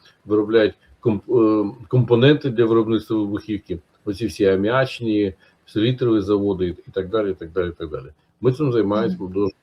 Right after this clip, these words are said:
Speaker 1: дуже серйозно, щоб саме не-, неможливо було виробляти це. Це перший аспект. Другий аспект. Я думаю, що все ж таки десь в першому кварталі наступного року у нас з'являться раке-, е,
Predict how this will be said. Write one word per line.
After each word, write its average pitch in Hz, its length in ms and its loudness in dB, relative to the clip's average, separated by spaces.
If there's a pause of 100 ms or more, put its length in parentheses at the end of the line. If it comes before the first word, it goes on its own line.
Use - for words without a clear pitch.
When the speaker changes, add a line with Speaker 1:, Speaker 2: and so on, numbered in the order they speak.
Speaker 1:
дуже - 260 -10
серйозно, 80 360 -4 (300)
щоб - 200 -4 (140)
саме 123 320 2
не-, 110 300 0
неможливо 110 520 2
було 95 240 2
виробляти 90 560 -2
це. - 140 -20 (440)
Це 156 120 2
перший - 400 2
аспект. 76 300 -12
Другий 123 320 2
аспект. - 300 -10 (1300)
Я 107 160 8
думаю, 123 260 2
що - 160 -6
все 117 320 0
ж - 120 -12
таки 110 320 -6 (380)
десь 120 220 -2
в - 40 -20
першому 117 420 0
кварталі 107 400 0
наступного 95 600 -6
року 139 240 -4
у 95 40 -2
нас 110 180 -2
з'являться 101 520 -4 (460)
раке-, 92 400 -2
е, 101 360 0